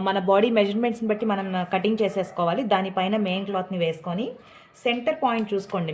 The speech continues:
మీరు. సెంటర్ పాయింట్ దగ్గర నుంచి నెక్ వెడల్పు త్రీ అండ్ హాఫ్ ఇంచెస్ మనం పెట్టుకున్నాం కదా, త్రీ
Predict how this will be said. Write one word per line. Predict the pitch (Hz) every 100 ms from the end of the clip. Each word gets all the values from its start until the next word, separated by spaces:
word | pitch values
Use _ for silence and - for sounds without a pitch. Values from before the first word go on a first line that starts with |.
| 147
మీరు. | 143 143 - - -
సెంటర్ | 220 226 269
పాయింట్ | 247 233 214
దగ్గర | 190 202 202
నుంచి | 202 320 226
నెక్ | - 285
వెడల్పు | 240 214 208 226
త్రీ | 208
అండ్ | 196 202
హాఫ్ | 196
ఇంచెస్ | 185 202 202
మనం | 185 180
పెట్టుకున్నాం | 170 - 190 175 170
కదా, | 165 320 - - _ _
త్రీ | 208